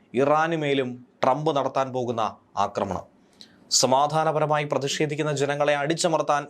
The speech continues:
ഇസ്ലാമിക് ഭരണകൂടത്തിൻ്റെ നീക്കമുണ്ടെങ്കിൽ അമേരിക്ക വെറുതെ ഇരിക്കില്ലെന്ന് കഴിഞ്ഞ ദിവസം തന്നെ ട്രംപ് മുന്നറിയിപ്പ് നൽകിയിരുന്നു.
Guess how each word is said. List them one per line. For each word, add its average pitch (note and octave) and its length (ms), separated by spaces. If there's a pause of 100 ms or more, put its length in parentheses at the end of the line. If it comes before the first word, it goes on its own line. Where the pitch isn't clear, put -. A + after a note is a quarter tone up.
(120)
ഇസ്ലാമിക് D3+ 460
ഭരണകൂടത്തിൻ്റെ C#3 640
നീക്കമുണ്ടെങ്കിൽ B2+ 640 (420)
അമേരിക്ക C#3+ 360
വെറുതെ D3 280
ഇരിക്കില്ലെന്ന് D3 440
കഴിഞ്ഞ D3 240
ദിവസം D#3 280
തന്നെ A#2+ 160 (400)
ട്രംപ് C3 260 (160)
മുന്നറിയിപ്പ് B2 420
നൽകിയിരുന്നു. G#2 440